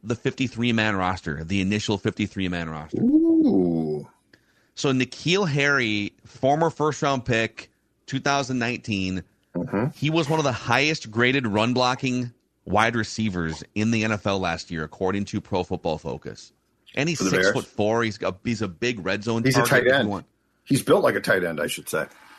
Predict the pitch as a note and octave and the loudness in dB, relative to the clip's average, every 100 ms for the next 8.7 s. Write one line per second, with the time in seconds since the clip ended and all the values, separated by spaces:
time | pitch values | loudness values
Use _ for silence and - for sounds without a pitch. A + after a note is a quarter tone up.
0 | - C#3+ A2 F#2 G#2+ G#2+ A#2 G#2+ - B2+ | -6 -2 0 0 -2 0 -2 -4 -2 -2
1 | F#2+ G2+ - - C3 - B2+ B2+ A#2 - | -2 -4 -6 -6 -6 -4 -2 0 -2 -2
2 | B2 A#2 - - A2+ A#2 A2 A2+ G#2+ - | 0 -2 -4 -4 0 0 -2 -2 -2 -2
3 | G#2+ G#2 G2+ G2 F#2+ G2 B2+ - _ _ | -4 0 -2 -2 -4 -6 -8 -14 _ _
4 | _ _ _ _ - B2+ A#2+ D3 A#3 B2+ | _ _ _ _ -8 0 2 4 2 2
5 | B2+ C3 - - C3+ A#2+ D3+ - - D#3 | 0 0 -2 -2 -2 0 -2 -2 -2 -2
6 | - B2 A2+ A2 A2 A2+ _ _ _ _ | 2 2 2 2 -2 -6 _ _ _ _
7 | - A#2 B2 A2+ A#2 B2 A2+ B2 A#2 A#2 | -4 0 2 2 2 2 2 2 2 -2
8 | - G#2+ G2+ G2 F#2+ F2+ | 0 0 0 0 -2 -6